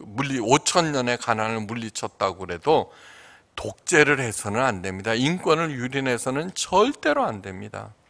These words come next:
마치 이런 것입니다. "내가 우리 가족을 잘 먹고 잘 살게 했으니까 내 맘대로 할 거야." 예. 그래놓고 가족을 핍박하고 지 뜻대로 안 되면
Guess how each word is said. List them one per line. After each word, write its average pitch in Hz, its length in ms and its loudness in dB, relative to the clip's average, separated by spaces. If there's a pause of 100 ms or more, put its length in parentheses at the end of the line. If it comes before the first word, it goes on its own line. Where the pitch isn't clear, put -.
(140)
마치 175 340 4
이런 208 280 2
것입니다. 101 520 -2 (380)
"내가 185 320 8
우리 196 320 -2
가족을 185 680 -2
잘 - 340 2
먹고 233 320 2
잘 180 240 4
살게 170 380 4
했으니까 165 420 0
내 156 160 8
맘대로 170 500 6
할 120 140 4
거야." 135 480 0 (480)
예. 95 220 -4 (400)
그래놓고 185 460 4
가족을 175 500 2
핍박하고 147 720 2
지 - 240 -16
뜻대로 160 420 2
안 135 160 4
되면 139 340 -4